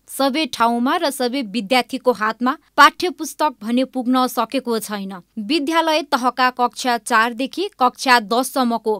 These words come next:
पाठ्य पुस्तक छपाई एवं वितरणको जिम्मा पाएको जनक शिक्षा सामग्री केन्द्र लिमिटेडले सबै पुस्तक समयमै छपाई तथा वितरण गर्न नसक्दा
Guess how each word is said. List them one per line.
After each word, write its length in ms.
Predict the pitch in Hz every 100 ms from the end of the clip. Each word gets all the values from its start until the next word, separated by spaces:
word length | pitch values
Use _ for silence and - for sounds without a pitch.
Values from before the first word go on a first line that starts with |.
| -
पाठ्य 300 | 240 254 311
पुस्तक 400 | - 262 - 294 _ -
छपाई 500 | - 247 247 254 339 -
एवं 380 | 240 247 269 254
वितरणको 640 | 185 254 262 262 285 311
जिम्मा 360 | 247 214 247 240 233
पाएको 500 | 240 226 220 262 339 _ _ -
जनक 440 | 208 302 330 -
शिक्षा 480 | - 302 - 294 285
सामग्री 560 | 285 254 247 262 247 285
केन्द्र 520 | - 254 247 233 269
लिमिटेडले 760 | 247 240 247 247 240 208 233 339 _
सबै 280 | - 269 262
पुस्तक 480 | 285 277 269 - 277 -
समयमै 600 | - 262 254 262 254 262
छपाई 400 | 277 240 220 254
तथा 300 | 277 262 262
वितरण 540 | 220 190 - 262 247 254
गर्न 260 | 233 233 226 214
नसक्दा 480 | 214 214 220 202